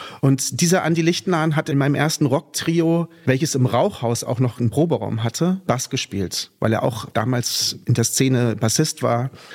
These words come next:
Das hieß also, dass ich dann mit dem abgestürzt bin. Wir haben ein Bierchen getrunken und dann hat er gemeint, „Ja, kannst bei uns pennen.“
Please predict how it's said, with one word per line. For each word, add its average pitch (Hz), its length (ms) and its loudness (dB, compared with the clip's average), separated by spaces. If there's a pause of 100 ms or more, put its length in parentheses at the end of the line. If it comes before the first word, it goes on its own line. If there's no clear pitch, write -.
(300)
Das 131 160 2
hieß 185 300 2
also, 143 220 -2
dass 139 200 0
ich 156 140 -2
dann 135 200 2
mit 131 140 2
dem 123 120 2
abgestürzt - 680 -2
bin. 185 220 2
Wir 139 80 2
haben 123 80 4
ein 117 40 2
Bierchen 156 280 2
getrunken 175 420 0
und - 480 -2
dann - 280 -2
hat 135 140 -2
er 131 60 0
gemeint, 135 260 2
„Ja, 147 80 2
kannst 147 260 -2
bei 117 80 2
uns 131 220 -2
pennen.“ 101 300 -2